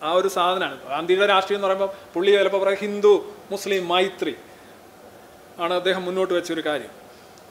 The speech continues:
സി, ഞാൻ അതിനെക്കുറിച്ച് പറയാം. ഞാൻ other than അംബേദ്കർ, ഗാന്ധിജിയുടെ ഏറ്റവും പ്രധാനപ്പെട്ട സമരം ആയിരത്തി തൊള്ളായിരത്തി ഇരുപതിലെ, ആ, നിസ്സഹകരണ പ്രസ്ഥാനം.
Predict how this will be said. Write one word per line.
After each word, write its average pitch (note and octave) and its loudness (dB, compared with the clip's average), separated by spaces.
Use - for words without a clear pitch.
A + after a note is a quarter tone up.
സി, C3 -10
ഞാൻ E3 -6
അതിനെക്കുറിച്ച് E3 -8
പറയാം. B2+ -12
ഞാൻ D#3 -8
other E3 -2
than F#3 2
അംബേദ്കർ, D#3+ -4
ഗാന്ധിജിയുടെ F3 2
ഏറ്റവും F3 4
പ്രധാനപ്പെട്ട E3+ -2
സമരം E3+ -4
ആയിരത്തി E3 -2
തൊള്ളായിരത്തി E3+ -2
ഇരുപതിലെ, E3 -2
ആ, C#3+ -8
നിസ്സഹകരണ F3 4
പ്രസ്ഥാനം. C3+ -10